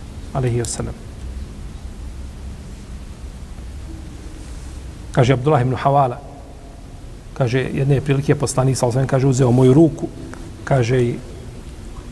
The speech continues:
kaže, stavio je svoju ruku na moju glavu. I rekao je, kaže,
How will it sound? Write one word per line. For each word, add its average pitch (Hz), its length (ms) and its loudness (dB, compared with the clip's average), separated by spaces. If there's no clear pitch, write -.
kaže, 180 220 4
stavio 277 280 2
je 180 60 4
svoju 247 220 2
ruku 277 160 2
na 214 60 6
moju 208 180 6
glavu. 156 220 2
I 151 100 8
rekao 180 280 6
je, 139 60 2
kaže, 143 440 2